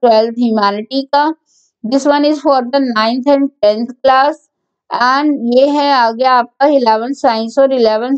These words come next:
commerce के लिए revision का batch का schedule। कैसे करना है,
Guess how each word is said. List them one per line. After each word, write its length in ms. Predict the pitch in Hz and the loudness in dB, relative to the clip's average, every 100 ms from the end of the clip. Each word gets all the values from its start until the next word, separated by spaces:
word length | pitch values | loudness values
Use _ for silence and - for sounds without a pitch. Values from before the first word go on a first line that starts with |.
| - | 0
commerce 480 | 214 202 196 220 - | -2 0 -2 -2 -2
के 200 | 247 240 | 0 0
लिए 360 | 247 277 370 370 _ _ _ | 0 0 0 -4 _ _ _
revision 580 | 220 247 240 226 254 262 | 0 2 4 2 0 -2
का 300 | 254 311 392 _ _ _ _ _ | 0 -2 -2 _ _ _ _ _
batch 380 | 190 233 240 240 | 0 2 0 -4
का 180 | - 294 | -2 -2
schedule। 640 | 320 - 185 170 156 147 - _ _ _ _ 277 | -2 0 0 0 -4 -6 -10 _ _ _ _ -2
कैसे 320 | 277 277 320 | -2 -2 -2
करना 400 | 311 302 311 320 | 0 0 2 2
है, 180 | 330 | 2